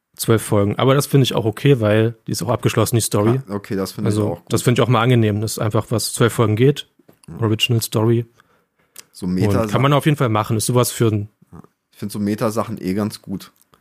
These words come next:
Speaker 2: Wenn man, wenn die Leute einen Charakter aus einer ähnlichen Branche wie sie sind, äh, quasi darstellen.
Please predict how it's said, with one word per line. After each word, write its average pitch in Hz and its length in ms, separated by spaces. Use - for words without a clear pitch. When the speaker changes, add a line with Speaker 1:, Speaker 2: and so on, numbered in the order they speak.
Speaker 2:
Wenn 92 140
man, 104 200
wenn 101 200
die 92 80
Leute 101 340
einen 104 100
Charakter 98 600
aus 95 220
einer 107 100
ähnlichen 104 380
Branche 95 500
wie 98 80
sie 98 160
sind, 95 240
äh, 65 160
quasi 87 380
darstellen. 80 640